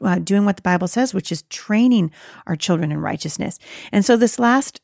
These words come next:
character trait that I wanna talk about is just part of that training in righteousness. And so this, this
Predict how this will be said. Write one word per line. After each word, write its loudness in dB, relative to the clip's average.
character 0
trait 0
that -2
I 4
wanna 2
talk -4
about 0
is 0
just -4
part -2
of -2
that -4
training 4
in 0
righteousness. -2
And 0
so 4
this, 2
this 0